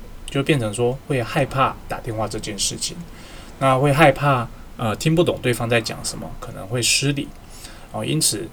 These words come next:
那就干脆逃避，用 email 双方有记录的形式来进行事件的执行。哦，我不能说这样的方式不对，因为透过 email 的记录啊，确实可以把，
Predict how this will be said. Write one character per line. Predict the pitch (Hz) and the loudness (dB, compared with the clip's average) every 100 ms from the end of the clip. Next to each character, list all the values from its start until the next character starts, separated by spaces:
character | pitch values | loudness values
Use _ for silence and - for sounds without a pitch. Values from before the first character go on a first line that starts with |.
| - | -2
那 | 117 | 0
就 | 113 | 0
干 | 113 110 | 0 0
脆 | 113 | -2
逃 | 110 113 98 | -2 -6 -4
避， | 123 110 | -4 -2
用 | 123 117 | -4 -4
email | 131 120 131 113 80 - | -4 0 2 2 0 -8
双 | - 117 | -4 0
方 | 127 | 0
有 | 113 | 0
记 | 113 - 120 | -4 -4 0
录 | 120 | 0
的 | 101 | 0
形 | - - | -2 0
式 | 76 - 107 | 0 0 0
来 | 95 95 95 | -4 -6 -6
进 | 123 110 | -6 -6
行 | - - - - - - | -6 -10 -12 -14 -14 -4
事 | - 120 | 0 0
件 | 113 117 101 | 2 0 0
的 | 98 95 92 113 - - - | -2 -2 -4 -8 -14 -8 -4
执 | 98 110 | 0 2
行。 | 107 - 117 - - - - - - - | 2 2 -6 -8 -12 -14 -14 -16 -16 -2
哦， | - | 2
我 | 120 | 4
不 | 165 | 6
能 | 202 170 | 6 8
说 | 175 | 8
这 | 165 | 8
样 | 170 | 8
的 | 123 | 6
方 | 123 123 | 4 0
式 | 117 | 0
不 | - | -4
对， | - 113 | -4 -4
因 | 123 143 | 0 0
为 | |
透 | 143 160 | 2 4
过 | 151 139 | 4 4
email | 131 139 113 | 2 2 2
的 | 98 | 0
记 | - 117 | -2 0
录 | 110 104 | 0 0
啊， | 95 | -2
确 | - 139 | -2 2
实 | 120 113 98 | 4 4 0
可 | - 113 | -2 0
以 | 107 - | 0 -2
把， | 104 87 - | -6 -6 -8